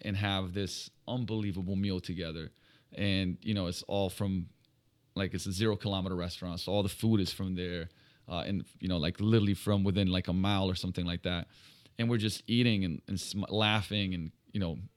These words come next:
<laughs> crying 'cause the damn meal was so good. But to me, that's it. You know what I mean? Like, going somewhere, experiencing that place, experiencing the people, sharing that. If you're from there,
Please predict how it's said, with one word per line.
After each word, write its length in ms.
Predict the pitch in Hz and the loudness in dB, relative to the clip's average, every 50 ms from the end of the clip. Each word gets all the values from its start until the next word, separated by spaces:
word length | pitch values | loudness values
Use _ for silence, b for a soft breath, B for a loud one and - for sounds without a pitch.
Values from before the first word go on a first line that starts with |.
| _ - - - | _ -20 -8 -4
<laughs> 560 | 123 107 - 139 139 - - - - - - - | 0 2 2 2 2 0 -2 -8 -20 -20 -10 2
crying 560 | - - 165 156 156 - 180 151 175 170 - | 4 6 6 8 8 8 8 8 8 8 6
'cause 220 | - 151 123 117 | 4 2 0 0
the 40 | 113 | 0
damn 340 | 110 120 - 156 135 127 131 | 0 2 4 4 4 4 4
meal 160 | 139 156 156 | 2 4 4
was 160 | 151 127 - | 4 4 2
so 200 | - 104 98 107 | 0 -2 -2 0
good. 240 | 95 101 101 95 90 B B B B B B B B B B B _ | 2 2 0 0 -2 B B B B B B B B B B B _
But 160 | 123 127 - - | 0 2 4 4
to 100 | 165 151 | 4 6
me, 240 | 156 180 180 170 | 6 8 8 8
that's 340 | 135 139 120 117 110 - - - - | 8 8 6 6 4 0 -4 -2 0
it. 240 | 98 85 - - - - | 0 0 -2 -4 -4 -2
You 80 | 104 | 0
know 60 | 110 107 | 2 2
what 60 | 107 | 2
I 40 | 117 | 2
mean? 140 | 117 117 | 2 2
Like, 260 | 110 104 98 - 95 92 | 2 0 -2 -4 -4 0
going 320 | 113 123 131 131 127 120 | 2 2 4 4 2 2
somewhere, 460 | - - 120 113 113 110 110 107 101 | 0 0 0 0 0 0 0 0 0
experiencing 880 | 95 87 - - - - 117 117 113 113 107 101 - 107 107 101 101 92 | 0 -2 -6 -8 -4 0 2 2 4 2 2 0 -2 -2 -2 -2 0 0
that 260 | 101 92 69 - - | 0 0 -2 -2 -2
place, 460 | - - 101 101 98 98 87 - B B B B B B B - | 0 0 2 2 0 0 -2 -6 B B B B B B B -14
experiencing 580 | - - - - 113 117 120 113 - 113 107 101 | -12 -10 -4 0 2 4 4 4 2 2 0 0
the 80 | 101 | -2
people, 380 | - - - 98 - - 98 92 | -2 -4 -6 -6 -4 -4 -2 0
sharing 480 | - - - - 120 139 147 147 127 | 2 2 2 4 4 4 4 4 4
that. 160 | 113 104 - 104 | 2 0 0 -2
If 120 | - - | -2 0
you're 120 | 127 135 | 0 0
from 340 | 117 - - 127 131 139 123 | 0 0 -2 0 0 2 2
there, 280 | 107 98 90 82 92 | 2 0 -2 -4 -6